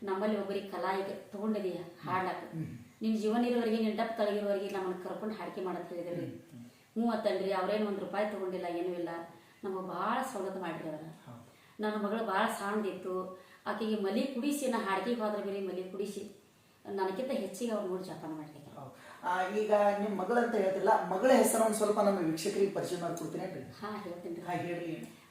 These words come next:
Speaker 1: ಮಗಳಂದ್ರ ರೀ, ಮಗಳಿಗೆ ಮದ್ವಿ ಮಾಡ್ಕೊಟ್ಟೇನ್ರಿ.
Speaker 2: ಹೌದ್.
Speaker 1: ಮದ್ವಿ ಮಾಡ್ಕೊಟ್ಟ ಬಳಿಕ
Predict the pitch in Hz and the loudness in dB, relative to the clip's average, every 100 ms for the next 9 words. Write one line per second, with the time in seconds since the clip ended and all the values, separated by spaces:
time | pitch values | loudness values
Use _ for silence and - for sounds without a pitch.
0 | - 196 214 220 220 208 196 190 202 190 | -8 -4 0 2 2 0 0 0 0 2
1 | 214 226 240 175 185 196 185 202 170 170 | 2 4 2 0 0 -2 -2 -4 -6 -4
2 | 180 175 156 131 - - 196 202 233 226 | -4 -6 -6 -6 -8 -10 -6 0 2 2
3 | 214 208 226 220 214 214 | 2 2 -2 -2 0 2